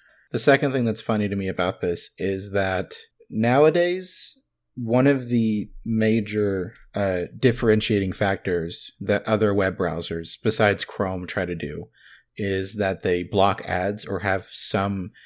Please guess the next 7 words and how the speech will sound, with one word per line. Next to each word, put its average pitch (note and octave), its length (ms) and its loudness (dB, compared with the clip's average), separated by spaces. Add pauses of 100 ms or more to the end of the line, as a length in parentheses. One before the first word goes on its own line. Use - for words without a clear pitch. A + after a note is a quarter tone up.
(320)
increased A2 720 -2
level G2+ 560 0
of F#2+ 540 -4
privacy A2 480 0
protection A#2 580 -2
by G#2 140 2
default, D#3+ 640 -2